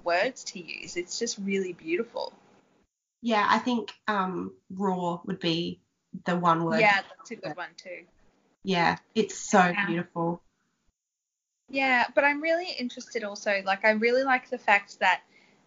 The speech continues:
Speaker 1: the story has changed a lot. Um, you know, like, there's,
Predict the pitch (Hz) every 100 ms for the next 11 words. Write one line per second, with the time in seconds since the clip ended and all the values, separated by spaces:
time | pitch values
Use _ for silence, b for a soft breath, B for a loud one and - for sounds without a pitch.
0 | _ _ 240 208 196 196 196 - 220 214
1 | 220 202 - - 190 180 208 240 269 254
2 | 240 349 - - _ _ _ _ _ 226
3 | 220 208 196 180 180 _ _ - 202 170
4 | 180 190 196 202 196 196 -